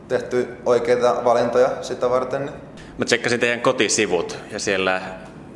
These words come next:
Speaker 2: lueteltiin seuran jokapäiväistä toimintaa ohjaavat arvot. Muistuuko sulle mieleen, mitä nämä arvot on?
Speaker 1: <laughs> Kysy tollasia. Ei vitsi, mä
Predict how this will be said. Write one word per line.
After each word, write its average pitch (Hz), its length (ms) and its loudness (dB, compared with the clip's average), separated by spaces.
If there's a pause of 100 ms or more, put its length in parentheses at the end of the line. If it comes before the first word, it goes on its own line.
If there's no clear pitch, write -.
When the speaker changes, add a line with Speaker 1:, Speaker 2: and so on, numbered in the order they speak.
(280)
Speaker 2:
lueteltiin 101 800 0
seuran 113 360 0
jokapäiväistä 123 560 0
toimintaa 90 580 0
ohjaavat 85 380 -2
arvot. 95 580 -2 (320)
Muistuuko 98 440 0
sulle 101 220 2
mieleen, 85 340 -2
mitä 82 180 -4
nämä 85 160 0
arvot 85 340 -2
on? 82 220 -4 (880)
Speaker 1:
<laughs> - 800 0
Kysy 117 280 -2 (120)
tollasia. 117 760 0 (920)
Ei 120 300 2
vitsi, 127 420 0
mä 117 280 2